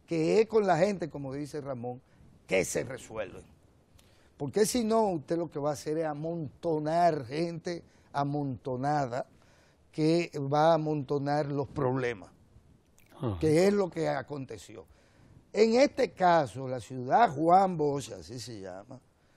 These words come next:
Speaker 1: es una ciudad en pequeño, modélica, de setenta y cinco mil personas. Y vaya usted a saber cuántos municipios tiene el país de más de setenta y cinco mil personas. Pues muy poco,
Speaker 2: Eh,
Speaker 1: no tengo el
Speaker 2: eh,
Speaker 1: dato
Speaker 2: deberán
Speaker 1: a,
Speaker 2: dar cerca
Speaker 1: a, a
Speaker 2: de las
Speaker 1: dónde
Speaker 2: cien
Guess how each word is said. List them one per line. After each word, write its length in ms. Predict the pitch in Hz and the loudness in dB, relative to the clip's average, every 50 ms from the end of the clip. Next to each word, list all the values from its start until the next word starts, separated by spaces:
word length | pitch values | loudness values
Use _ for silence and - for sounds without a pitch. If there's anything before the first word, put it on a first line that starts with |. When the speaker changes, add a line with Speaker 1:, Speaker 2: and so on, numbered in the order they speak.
| _ _ - | _ _ -8
Speaker 1:
es 100 | 143 175 | -6 -6
una 300 | 214 233 233 233 226 196 | -6 -6 -6 -6 -8 -8
ciudad 640 | - - 202 190 165 156 156 165 175 180 175 - - | -10 -8 -6 -4 -2 -2 0 2 2 0 0 -2 -4
en 200 | 156 156 147 123 | -8 -8 -8 -8
pequeño, 720 | - - 135 113 - _ - 139 143 156 160 160 147 131 123 | -10 -12 -12 -12 -12 _ -10 -8 -6 -6 -6 -6 -8 -8 -10
modélica, 680 | 127 127 127 120 123 139 160 165 151 135 - 139 131 | -8 -8 -8 -6 -6 -6 -6 -6 -8 -8 -8 -8 -8
de 80 | 127 131 | -8 -8
setenta 400 | - - 170 160 175 175 175 170 | -10 -12 -10 -10 -10 -10 -10 -10
y 60 | 175 | -14
cinco 260 | - - 180 160 - 165 | -14 -14 -12 -12 -10 -10
mil 180 | 160 175 170 | -8 -8 -8
personas. 560 | 165 180 160 - - 113 87 82 71 65 - - - _ _ _ _ _ _ _ _ - - - - _ _ _ _ | -8 -10 -12 -10 -8 -8 -8 -8 -8 -10 -14 -16 -18 _ _ _ _ _ _ _ _ -20 -20 -20 -20 _ _ _ _
Y 160 | - 202 214 | 0 2 6
vaya 360 | 208 220 240 254 262 262 254 | 10 12 12 12 12 10 6
usted 200 | 247 208 185 240 247 | 4 4 2 2 2
a 60 | 240 | 2
saber 360 | 208 226 226 226 233 240 220 | 2 2 2 4 4 2 2
cuántos 520 | 202 - 226 240 240 254 254 226 - 247 226 | 2 4 4 6 6 6 4 4 2 2 2
municipios 640 | 226 226 220 220 202 160 202 233 214 220 226 208 | 2 0 0 0 -2 -2 -2 -2 0 2 2 2
tiene 240 | 180 214 220 220 214 | 4 4 2 2 0
el 100 | 208 196 | -2 -2
país 640 | 196 208 202 196 208 226 233 226 214 196 190 165 160 | 0 2 2 4 2 0 -2 -4 -6 -8 -10 -10 -8
de 140 | 175 180 | -6 -6
más 240 | 170 175 190 208 214 | -6 -4 -4 -2 -2
de 80 | 220 208 | -2 -2
setenta 400 | 196 202 175 - 196 196 160 190 | -4 -6 -8 -10 -12 -12 -12 -14
y 40 | 165 | -10
cinco 260 | - - 185 156 196 180 | -10 -10 -8 -8 -10 -10
mil 160 | 190 214 196 | -10 -10 -8
personas. 560 | - 208 180 - 214 247 254 254 247 - 123 - _ _ _ _ _ _ _ _ _ _ | -8 -10 -6 0 2 2 2 2 0 -6 -10 -12 _ _ _ _ _ _ _ _ _ _
Pues 160 | - 139 - - - | -14 -14 -14 -12 -10
muy 220 | 165 156 185 214 | -6 -4 -4 -4
poco, 520 | 180 160 226 226 233 254 254 175 - - - | -2 2 4 4 4 4 4 0 -6 -8 -10
Speaker 2:
Eh, 40 | _ | _
Speaker 1:
no 120 | 135 143 151 | -8 -8 -8
tengo 280 | - 175 175 - 131 135 | -6 -6 -4 -2 0 0
el 60 | 139 | 2
Speaker 2:
eh, 20 | |
Speaker 1:
dato 180 | 131 135 135 139 | 2 4 6 6
Speaker 2:
deberán 420 | 135 135 131 127 131 135 151 151 | 6 6 6 6 6 6 6 4
Speaker 1:
a, 40 | 147 | 4
Speaker 2:
dar 180 | 156 160 160 156 | 4 4 4 0
cerca 400 | - - 170 170 147 143 139 175 | -2 0 0 2 2 2 4 4
Speaker 1:
a, 40 | 180 | 4
a 20 | |
Speaker 2:
de 60 | 175 175 | 6 8
las 100 | 180 180 | 10 12
Speaker 1:
dónde 120 | 190 196 | 12 12
Speaker 2:
cien 200 | 190 180 170 156 | 12 10 6 6